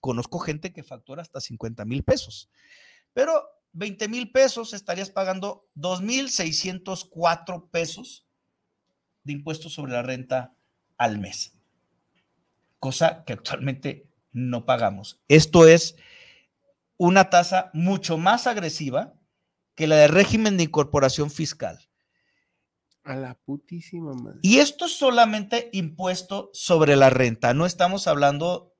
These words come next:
Speaker 1: del seguro social. Eso es aparte. Entonces, eh, vámonos a la siguiente, Mirra, <laughs> por favor. Y aquí está los jinetes del apocalipsis que habíamos dicho,
Speaker 2: <laughs>
Speaker 1: que es el sat, el imss, el Infonavit.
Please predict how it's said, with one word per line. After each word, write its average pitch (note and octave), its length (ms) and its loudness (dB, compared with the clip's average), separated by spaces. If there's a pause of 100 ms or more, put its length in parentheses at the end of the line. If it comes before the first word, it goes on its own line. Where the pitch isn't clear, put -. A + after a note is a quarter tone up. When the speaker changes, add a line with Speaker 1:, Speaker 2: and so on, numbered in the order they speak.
(140)
Speaker 1:
del C3 600 -2
seguro B2+ 320 0
social. A#2 380 -12 (640)
Eso D3 240 -10
es G#3 100 -8
aparte. - 540 -10 (920)
Entonces, A#3 580 4 (140)
eh, D#3+ 500 4
vámonos C4+ 480 6
a A#3 60 4
la A3+ 140 6
siguiente, B3+ 420 -2
Mirra, B3+ 640 -4 (280)
<laughs> - 220 -18
por F#3+ 240 -20
favor. E3+ 500 -6 (540)
Y F#3+ 140 4
aquí A3 240 2
está B3+ 520 6
los F3 220 0
jinetes G#3+ 540 -4
del E3+ 160 0
apocalipsis F#3 720 -2
que F3+ 120 -4
habíamos F#3+ 260 0
dicho, D4 420 -2 (240)
Speaker 2:
<laughs> - 260 -12
Speaker 1:
que F#3+ 220 4
es G3+ 220 0
el G3+ 160 0
sat, C#4 380 6 (180)
el F#3+ 240 0
imss, G#3+ 420 -4
el F#3+ 160 -2
Infonavit. F3 720 0